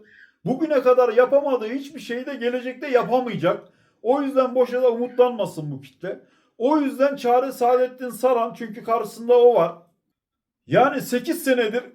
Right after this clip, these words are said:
Fenerbahçe taraftarının başını her daim öne eğdirdiği için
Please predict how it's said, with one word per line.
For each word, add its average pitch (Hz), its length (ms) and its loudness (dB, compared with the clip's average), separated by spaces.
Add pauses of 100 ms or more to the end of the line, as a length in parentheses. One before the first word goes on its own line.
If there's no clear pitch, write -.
Fenerbahçe 247 760 2
taraftarının 247 800 2
başını 240 540 0
her 269 240 4
daim 233 300 6
öne 247 200 2
eğdirdiği 247 600 -2
için 220 240 -10